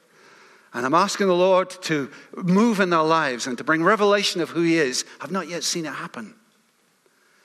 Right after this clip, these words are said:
But I still want to keep praying. So there's an element of wrestling with my unbelief in terms of, does God really love me personally?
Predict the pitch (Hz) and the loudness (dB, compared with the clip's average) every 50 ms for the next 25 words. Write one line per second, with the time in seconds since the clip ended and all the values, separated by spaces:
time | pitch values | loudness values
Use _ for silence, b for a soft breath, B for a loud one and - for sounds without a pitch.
0 | b b b b b - - - - - - 180 185 170 170 160 156 147 - - | b b b b b -18 -14 -10 -10 -8 -6 -6 -4 -2 -2 -4 -4 -6 -8 -10
1 | 156 147 - _ _ - - 143 147 139 123 110 95 87 B B B B B B | -10 -10 -12 _ _ -16 -12 -12 -10 -10 -10 -12 -14 -16 B B B B B B
2 | B - - 185 180 175 175 175 - 190 190 196 214 240 240 220 190 165 156 127 | B -2 0 0 2 2 0 -2 0 0 0 2 2 2 2 0 0 -2 0 -2
3 | 127 127 - B B B B - 131 139 180 220 220 - - - 156 135 113 101 | -2 -2 -4 B B B B -14 -10 -6 -4 -2 -2 -2 -2 -2 -4 -4 -6 -8
4 | 95 B B B B - 135 131 - - 131 135 131 - - 147 165 165 151 135 | -10 B B B B -10 -10 -10 -8 -8 -8 -8 -6 -8 -8 -8 -6 -4 -4 -4
5 | 131 151 165 127 92 - - - - - - - b b b b b b b - | -4 -4 -6 -8 -10 -12 -14 -14 -14 -16 -18 -20 b b b b b b b -14
6 | 123 123 - 156 151 147 123 113 95 - 139 123 - 170 165 156 131 139 151 143 | -12 -6 -4 -4 -4 -4 -6 -8 -12 -12 -12 -10 -6 -6 -6 -6 -6 -6 -6 -4
7 | 143 131 127 123 131 123 107 110 104 110 110 110 - - - 110 110 - - - | -6 -6 -6 -8 -8 -8 -8 -8 -8 -8 -10 -12 -14 -16 -18 -16 -14 -12 -12 -12
8 | - - 131 - - - | -14 -16 -18 -20 -20 -20